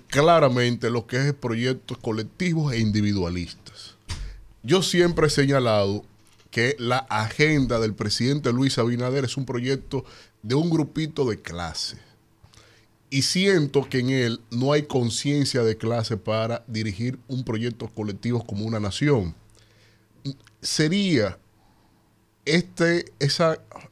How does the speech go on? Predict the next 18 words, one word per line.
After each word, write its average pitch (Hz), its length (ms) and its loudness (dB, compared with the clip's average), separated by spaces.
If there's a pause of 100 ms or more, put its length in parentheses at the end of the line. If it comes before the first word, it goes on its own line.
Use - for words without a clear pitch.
(220)
concepción 127 960 2
de 117 80 0
mentalidad 113 640 -2
capitalista 113 840 -4
que 107 100 -4
ni 101 100 -2
siquiera 117 360 -2
llega 120 420 -2 (100)
a - 100 -6
condición 107 500 -4
de 120 100 0
ideología, 107 760 -4 (140)
la 92 200 -8
actuación 113 500 -4
política 110 520 -6
del 95 80 -10
presidente 95 440 -12
Abinader, 107 460 -8